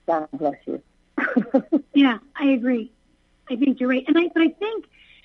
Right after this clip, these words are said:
Speaker 2: I, I think the important part about it is not just what we're doing individually, but just supporting one another in sort of this community that says, "Yeah, you can do it. I can do it. Whatever you're doing, I support it." And I think that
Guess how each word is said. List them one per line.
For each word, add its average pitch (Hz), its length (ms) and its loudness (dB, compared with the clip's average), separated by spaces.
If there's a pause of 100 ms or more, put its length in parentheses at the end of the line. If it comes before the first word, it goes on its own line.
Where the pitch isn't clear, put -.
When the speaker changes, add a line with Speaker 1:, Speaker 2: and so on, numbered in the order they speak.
(380)
Speaker 2:
I, 311 80 -12 (100)
I 294 80 -2
think 311 280 2
the 277 60 2
important 320 480 -2
part 220 200 -6
about 226 160 -12
it - 80 -14
is 208 160 -4
not 254 420 2
just 277 240 -2
what 427 100 -6
we're 233 160 -4
doing 240 320 0
individually, 220 680 2
but - 200 -8
just 262 220 0 (640)
supporting 302 640 8
one 254 120 8
another 240 280 0
in 226 100 -6
sort 262 120 -2
of 233 60 -4
this 226 100 -4 (120)
community 254 420 6
that 214 200 -8
says, 220 160 -4
"Yeah, 294 200 2
you 247 160 0
can 330 180 2
do - 120 -4
it. 339 160 -10 (340)
I 262 120 4
can 311 140 2
do 220 160 -4
it. 269 140 -4
Whatever 320 280 2
you're 285 160 2
doing, 262 300 2
I 233 140 -6
support 226 340 -6
it." 294 140 0 (400)
And 247 80 0
I 254 60 2
think 247 260 2
that 269 260 2